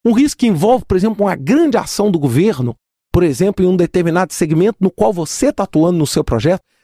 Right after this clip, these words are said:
você não tem autonomia, você não tem poder pra poder mudar a decisão do governo.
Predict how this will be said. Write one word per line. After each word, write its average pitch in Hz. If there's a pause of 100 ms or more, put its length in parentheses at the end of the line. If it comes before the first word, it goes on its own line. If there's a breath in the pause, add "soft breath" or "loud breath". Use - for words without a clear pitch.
você -
não 466
tem 415
autonomia, 311
você 254
não 269
tem 330
poder 269 (220)
pra 214
poder 214
mudar 208
a 240
decisão 185
do 143
governo. 147